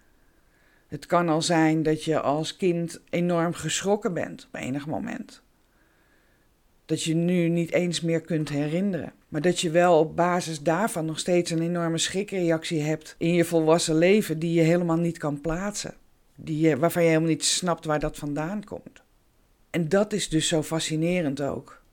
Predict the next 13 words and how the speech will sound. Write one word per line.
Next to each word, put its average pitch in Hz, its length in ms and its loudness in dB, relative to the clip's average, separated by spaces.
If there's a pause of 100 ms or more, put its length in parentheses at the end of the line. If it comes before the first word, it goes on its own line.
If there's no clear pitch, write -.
(720)
Dat 160 220 0
we 147 400 0 (160)
door 185 320 4
die 165 200 0
trauma's, 160 1080 0 (320)
door 175 360 6
die 175 140 0
gebeurtenissen, 160 1200 0
die 160 180 2
ergens 175 420 2
onbewust 175 480 6
zijn 143 180 0
opgeslagen. - 960 -4